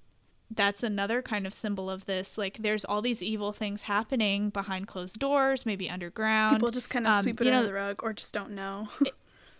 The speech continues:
Speaker 1: they just don't notice it. And so the thing that you said, like, just being aware of these things that are going on,
Speaker 2: Mm-hmm.
Speaker 1: um, that really, that really struck me, because that's how Pennywise, that's another way that, that he affects this town and affects the people, particularly the adults,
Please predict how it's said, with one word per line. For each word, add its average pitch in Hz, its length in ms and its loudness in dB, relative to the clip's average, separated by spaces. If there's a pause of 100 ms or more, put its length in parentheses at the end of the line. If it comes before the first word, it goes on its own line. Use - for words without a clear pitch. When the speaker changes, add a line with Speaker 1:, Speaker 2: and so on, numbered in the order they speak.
(140)
Speaker 1:
they 262 180 6
just 269 240 2
don't 269 220 6
notice 349 440 4
it. 180 280 0 (300)
And 226 340 8
so 254 160 6
the 247 100 4
thing 226 200 0
that 202 120 -4
you 254 180 0
said, 208 460 2
like, 196 180 -4
just 233 200 -4
being 240 200 0
aware 202 520 0
of 202 200 -6
these 202 180 -6
things 214 260 -4
that 196 120 -6
are 185 60 -8
going 180 320 -8
on, 226 480 4
Speaker 2:
Mm-hmm. 233 600 -4
Speaker 1:
um, 196 640 2 (560)
that 220 220 8
really, 262 560 2
that 233 140 4
really 254 180 4
struck - 300 -2
me, 262 100 2
because 214 340 0
that's 220 300 6
how 269 140 2
Pennywise, 214 840 2
that's 214 240 -2
another 233 420 4
way 190 280 0
that, 202 280 -4
that 214 240 -2
he 202 420 -2
affects - 480 -4
this 196 260 -6
town 226 400 0
and 196 120 -2
affects 196 460 -2
the 202 140 -8
people, 196 280 -6
particularly 190 720 -8
the 185 240 -10
adults, 208 540 -4